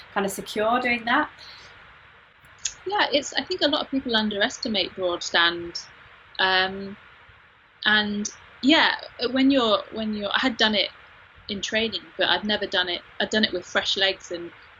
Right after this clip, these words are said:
Speaker 2: never, under no other circumstances do you ever do a climb having run for forty miles. So some people just, um, uh,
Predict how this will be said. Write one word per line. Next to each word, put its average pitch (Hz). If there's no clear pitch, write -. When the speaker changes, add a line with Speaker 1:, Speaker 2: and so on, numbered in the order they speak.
Speaker 2:
never, 214
under 226
no 226
other 220
circumstances 196
do 190
you 190
ever 175
do 190
a 170
climb 175
having 180
run 185
for -
forty -
miles. 165
So 262
some 294
people 214
just, -
um, 165
uh, 160